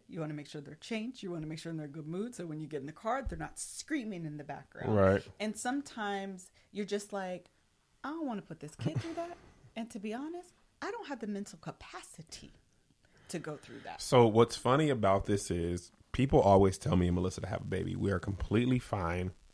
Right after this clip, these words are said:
Speaker 2: with our family as it is.
Speaker 1: We are
Speaker 2: But
Speaker 1: done.
Speaker 2: we're done having kids.
Speaker 1: We are a complete
Speaker 2: <laughs>
Speaker 1: whole four.
Speaker 2: But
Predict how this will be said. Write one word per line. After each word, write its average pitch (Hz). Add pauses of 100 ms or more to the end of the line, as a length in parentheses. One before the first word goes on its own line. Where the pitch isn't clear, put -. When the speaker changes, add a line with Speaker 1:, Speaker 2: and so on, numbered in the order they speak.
(180)
Speaker 2:
with 98
our 92
family 90
as 92
it 90
is. - (460)
Speaker 1:
We 233
are 226
Speaker 2:
But 107
Speaker 1:
done. 127
Speaker 2:
we're 101
done 110
having 104
kids. 82
Speaker 1:
We 208
are 165
a 156
complete 254 (560)
Speaker 2:
<laughs> -
Speaker 1:
whole 202 (560)
four. - (520)
Speaker 2:
But 113